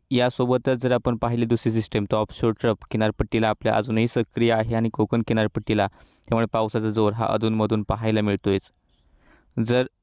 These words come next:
अ, पाहिलं स-, त्या सॅटेलाइट इमेजमध्ये तर स-, दक्षिणेकडे सिंधुदुर्गात पावसाचा जोर हा वाढलेला आहे. रात्रीपासून गोवा, सिंधुदुर्गच्या दक्षिण भागात, तसेच कोल्हापूरच्या घाटाच्या भागांमध्ये पावसाची तीव्रता वाढली. खास करून दक्षिणेकडील हे भाग आहेत, या ठिकाणी पावसाचा जोर वाढलेला आहे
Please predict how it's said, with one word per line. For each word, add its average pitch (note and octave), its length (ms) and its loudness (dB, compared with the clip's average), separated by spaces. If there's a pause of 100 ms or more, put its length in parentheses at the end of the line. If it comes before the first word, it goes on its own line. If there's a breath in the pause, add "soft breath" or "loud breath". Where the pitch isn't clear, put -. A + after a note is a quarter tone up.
(120)
अ, B2 180 2 (100)
पाहिलं A#2+ 320 0
स-, - 120 -10 (120)
त्या B2 100 2
सॅटेलाइट A#2 500 -2
इमेजमध्ये A2+ 480 0 (100)
तर B2 140 2
स-, - 480 -10
दक्षिणेकडे B2 640 0
सिंधुदुर्गात A2+ 500 0
पावसाचा A2 400 0
जोर A2 320 2
हा A2+ 180 -4
वाढलेला G#2+ 520 0
आहे. A2+ 160 0
रात्रीपासून A2 560 -2
गोवा, G#2+ 280 2
सिंधुदुर्गच्या G#2+ 600 -2
दक्षिण - 280 -6
भागात, G#2 240 2 (440 soft breath)
तसेच A2+ 140 2
कोल्हापूरच्या A2+ 540 0
घाटाच्या A2 440 -2
भागांमध्ये G#2+ 560 0 (440 loud breath)
पावसाची A2 680 0
तीव्रता A2 300 2
वाढली. A2 340 0
खास C3 180 -2
करून C#3 160 -2
दक्षिणेकडील B2+ 540 -2
हे A2 100 2
भाग G#2 240 -2
आहेत, A2+ 160 0
या A2+ 60 0
ठिकाणी G#2 260 -4
पावसाचा G#2 360 -2
जोर G#2 160 2
वाढलेला G#2 420 0
आहे A2+ 200 -2